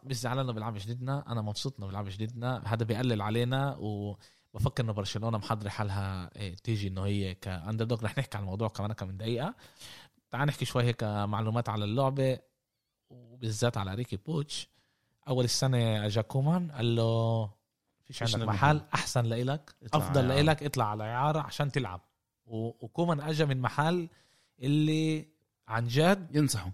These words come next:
Speaker 1: آه. فيش عندك
Speaker 2: يساعدوا،
Speaker 1: محل
Speaker 2: آه.
Speaker 1: عندي. آه، فيش عندك محل عندي. كومان من قبل ما يجي كان حاطط عينه على بيدري من أولها. كان حابب بيدري من أولها، من قبل ما يشوفه حكوا له كتير على بيدري، وكان جاي متحمس على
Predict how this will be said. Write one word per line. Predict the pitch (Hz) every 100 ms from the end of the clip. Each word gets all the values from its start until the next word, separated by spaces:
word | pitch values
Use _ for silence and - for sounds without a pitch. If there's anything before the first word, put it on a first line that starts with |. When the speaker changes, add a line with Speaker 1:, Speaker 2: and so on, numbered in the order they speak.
| -
Speaker 1:
آه. | 117 98 - _ - 127 123 127 117 _ _
فيش | 208 -
عندك | 175
Speaker 2:
يساعدوا، | - 110
Speaker 1:
محل | 117
Speaker 2:
آه. | 135
Speaker 1:
عندي. | 120 160
آه، |
فيش | 156 226
عندك | 196 147 -
محل | 117 151
عندي. | 175 185 202 208 - - - - -
كومان | 185 180 147
من | 131
قبل | 180 190
ما | 160
يجي | 156 160 151
كان | 143 135
حاطط | 120 127 -
عينه | 117 120
على | 101 92
بيدري | 139 135 123
من | 104
أولها. | 113 113 107 85 - -
كان | 117
حابب | - 131 117 -
بيدري | 131 120
من | 107 92
أولها، | 107 135 120
من | 113
قبل | 135 143
ما | 113
يشوفه | 151 -
حكوا | 107 139
له | 131
كتير | - 143
على | 120 107
بيدري، | 151 160 170
وكان | 131 139 135
جاي | 131 147
متحمس | 123 - 139 110
على | -